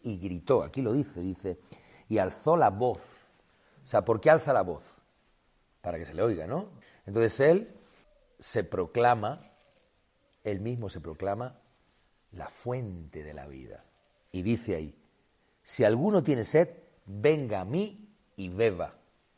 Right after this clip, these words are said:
Y el que cree en mí, como dice la Escritura, de su interior correrán ríos de agua viva". Y hay muchas partes donde la Escritura habla de eso. Y el principal momento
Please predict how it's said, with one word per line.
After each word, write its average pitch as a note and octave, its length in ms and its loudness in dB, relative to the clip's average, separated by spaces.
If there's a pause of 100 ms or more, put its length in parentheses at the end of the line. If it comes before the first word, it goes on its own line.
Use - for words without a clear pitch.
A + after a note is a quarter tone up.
(1000)
Y A2 300 -2 (320)
el B2 220 4
que A2 180 -2
cree F3+ 220 6
en B2 180 2
mí, C#3+ 320 2
como A2 300 0
dice F#3 400 2
la C3 100 6
Escritura, G2+ 840 -4 (680)
de G#2+ 160 4
su - 160 0
interior A2 840 2
correrán G#2 680 2 (640)
ríos G#2 1040 0
de G2 100 -2
agua F2+ 200 -2
viva". D#2+ 180 -6
Y G#2 80 2
hay A2 80 6
muchas C#3 680 0 (380)
partes G#2+ 480 4
donde G2 240 -4
la F2+ 80 -2
Escritura G2 440 0
habla F#2+ 160 2
de A#2 80 6
eso. - 300 -6
Y B2+ 120 -2
el G#2+ 80 -2
principal B2 420 2
momento D3+ 560 0